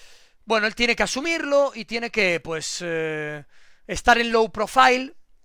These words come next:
uno, un tiempecito, estar un tiempecito en low profile y, eh, bueno, pues asumir su error y ya está. No, no puedes hacer otra cosa. No puedes hacer otra cosa. <clears throat> ¿En el culturismo vale el dopaje? Depende del culturismo.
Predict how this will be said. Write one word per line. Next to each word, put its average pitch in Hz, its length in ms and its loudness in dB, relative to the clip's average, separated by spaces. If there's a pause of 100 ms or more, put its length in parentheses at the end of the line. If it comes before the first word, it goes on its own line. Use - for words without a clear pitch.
uno, 202 340 -8
un 208 160 -12
tiempecito, 208 720 -8 (240)
estar 185 240 -6
un 190 100 -12
tiempecito 185 420 -10
en 180 80 -8
low 185 120 -4
profile 208 520 -6 (440)
y, 220 360 2
eh, 127 920 -10
bueno, 135 200 -12
pues - 220 -16
asumir 165 480 -12
su 165 160 -12
error 269 280 -6
y 302 40 -16
ya 294 60 -12
está. - 240 -12 (160)
No, 202 200 -8
no 214 160 -6
puedes 226 180 -6
hacer 156 180 -10
otra 135 160 -14
cosa. 151 300 -16 (800)
No 202 120 -8
puedes 233 200 -2
hacer 185 160 -8
otra 147 160 -14
cosa. - 340 -18
<clears throat> - 40 -20 (2500)
¿En 208 120 -2
el 202 100 0
culturismo 240 580 0
vale 302 200 8
el 277 80 0
dopaje? 190 500 0 (240)
Depende 208 300 -6
del 202 100 -4
culturismo. 160 600 -16